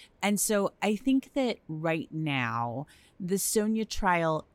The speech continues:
is probably not going to change the standard of care in the U S and may not change the standard of care in Europe. It certainly already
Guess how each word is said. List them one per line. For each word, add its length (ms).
is 180
probably 600
not 480
going 180
to 80
change 540
the 80
standard 360
of 120
care 480
in 560
the 140
U 260
S 600
and 260
may 200
not 340
change 400
the 100
standard 400
of 120
care 500
in 460
Europe. 840
It 200
certainly 640
already 800